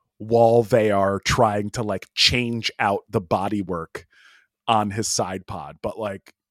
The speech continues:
going back and looking at the slow-mo of the contact,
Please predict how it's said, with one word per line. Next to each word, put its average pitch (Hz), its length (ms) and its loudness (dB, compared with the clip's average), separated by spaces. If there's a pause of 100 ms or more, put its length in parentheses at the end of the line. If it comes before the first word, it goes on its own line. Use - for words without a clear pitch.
(340)
going 170 220 4
back 143 220 2
and 123 100 -8
looking 127 180 -4
at 120 100 -6
the 110 60 -10
slow-mo 123 560 -2
of 104 300 -8
the 107 200 -2
contact, 117 680 -2